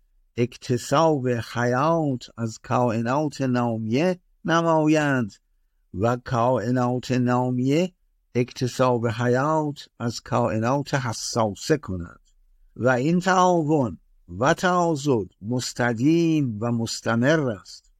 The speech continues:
پس اساس حیات و وجود تعاون و تعاضد است و سبب انعدام و اضمحلال انقطاع این امداد و استمداد. و هرچه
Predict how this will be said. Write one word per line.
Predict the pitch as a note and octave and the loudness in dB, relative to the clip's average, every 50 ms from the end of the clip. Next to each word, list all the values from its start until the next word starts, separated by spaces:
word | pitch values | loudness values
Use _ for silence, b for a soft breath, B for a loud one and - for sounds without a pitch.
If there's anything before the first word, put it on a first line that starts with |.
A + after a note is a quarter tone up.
| _ _ _ _ _ - | _ _ _ _ _ 0
پس | C#3+ F3 F#3+ F3+ - - - | 0 0 0 0 -4 -8 -6
اساس | - D3+ D#3 - F3+ F#3 G3 G3 E3 - | -4 -4 -2 0 2 2 2 0 0 0
حیات | F#3+ F3+ E3+ E3+ D#3+ D#3+ D#3+ E3+ F3+ F#3 F#3 F#3 F3+ F3 - - | 0 0 2 2 2 2 2 2 2 2 0 0 -2 -4 -8 -8
و | D#3 D3 D3 C#3 | -2 0 0 0
وجود | C3+ C#3 C#3+ C#3+ C3 B2 D3 F3+ G3+ G3 F3 D#3+ F3+ F#3 _ _ _ _ _ _ _ _ | 0 0 -2 -2 -2 -2 -2 0 2 2 2 0 0 -2 _ _ _ _ _ _ _ _
تعاون | - - B2+ B2+ B2+ B2 B2 A#2+ G#2+ F#2 G#2 B2+ C#3+ D#3 D#3+ D#3+ | -4 -2 0 0 2 2 0 0 -2 -2 -2 -2 0 0 0 0
و | C#3+ C3 | 0 -2
تعاضد | A#2+ - - A#2 A#2 A#2 A#2+ A#2+ A#2 F#2+ G2+ C#3 E3+ F3 F3 | -2 -2 -4 -2 -2 0 0 -2 -2 -2 0 0 0 2 4
است | E3+ D#3+ D3+ C#3 A#2+ - - - _ _ _ _ _ _ _ _ _ - - | 2 2 2 0 -2 -4 -8 -14 _ _ _ _ _ _ _ _ _ -14 -8
و | - A2+ B2 B2 | -4 -2 -2 -2
سبب | - - - B2 A#2+ A#2+ B2 B2+ B2+ B2 B2+ | -2 -2 0 0 2 2 2 2 2 2 0
انعدام | B2+ F2 D2+ A#2+ B2+ C3 - - B2 B2 A2 B2 C3+ D3 D#3+ E3 D#3+ D#3 D3 C#3 B2+ A#2 G#2 | -2 0 0 -2 -2 -2 -2 -2 -2 -2 0 2 2 2 2 2 2 2 0 0 -2 -4 -4
و | G#2+ A#2+ - - | -4 -6 -4 -2
اضمحلال | A#2+ B2 A2+ G#2+ A2 A2+ A#2+ B2 A#2 A#2 A2+ G#2 A2+ B2 C3+ D3 D#3 D#3 D#3 D3 C#3 C3 B2+ - - _ _ _ - | -2 -4 -4 -4 -4 -2 -2 -2 -2 -2 -2 -2 0 0 2 2 2 2 2 2 2 0 -2 -6 -10 _ _ _ -2
انقطاع | A#2+ B2 B2 A#2+ A2 - - A#2+ A#2+ - - - C3+ E3 F3+ F#3 F3 E3 D3+ - - | 0 0 0 0 -2 -2 -2 -2 -2 -2 -4 -2 0 2 4 4 4 2 0 -2 -4
این | B2+ G#2 G2 C#3+ D3 D3 - - | -2 -2 -2 -2 -4 -6 -8 -8
امداد | A2 A2+ A2+ A2 G#2 F#2+ A#2+ B2+ C3+ C#3 C#3 C3+ C3+ B2+ B2+ A#2 - A2+ | -6 -4 -4 -4 -4 -2 0 0 2 2 2 0 0 0 -2 -2 -4 -6
و | G#2+ | -4
استمداد. | F#2+ G2 G2 - - - - G2+ F#2+ F#2+ G#2 A#2+ A2 G2+ F#2 - _ _ _ _ _ _ _ _ _ _ - | -4 -4 -4 -8 -10 -8 -8 -8 -6 -4 -2 -2 -2 -2 -4 -8 _ _ _ _ _ _ _ _ _ _ -2
و | G#2+ A#2+ B2+ | 0 0 0
هرچه | B2+ D3 D#3+ F3+ F3 - - F#3 F#3 F3+ E3+ D3 - | 2 2 0 0 0 0 2 2 4 4 2 0 -2